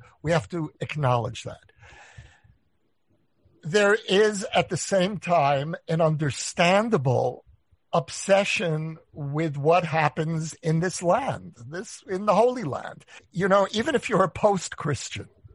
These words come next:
and, uh, and many of our most vociferous critics are, are not necessarily Christian, they're really post-Christian.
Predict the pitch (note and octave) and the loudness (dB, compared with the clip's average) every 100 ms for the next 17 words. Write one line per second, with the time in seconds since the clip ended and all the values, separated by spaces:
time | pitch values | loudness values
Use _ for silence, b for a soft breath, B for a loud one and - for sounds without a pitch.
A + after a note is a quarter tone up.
0 | _ b b b b D#3+ E3 F#3+ F#3 F#3 | _ b b b b 0 2 4 4 4
1 | F3+ F3 F3+ A3 A#3+ E3+ F3+ F3 E3+ E3 | 2 2 2 2 2 4 4 4 2 0
2 | - C#3+ - G3 D#3+ E3+ C#3+ - - D3+ | -2 -4 -2 -4 -2 -2 -2 -2 -4 -2
3 | C3 - - C#3 C#3 D3 - C#3+ D#3 F3+ | -2 -6 -6 0 2 2 0 0 2 0
4 | - _ - D#3 - - D3+ D#3 C#3+ - | -2 _ -6 -6 -6 -4 -2 -2 -4 -8
5 | - - - D#3+ F3+ F3 A3+ G#3 G3 G3+ | -10 -10 -10 -4 -4 -2 -4 -2 0 0
6 | G3 - - - - - | -2 -10 -12 -12 -14 -20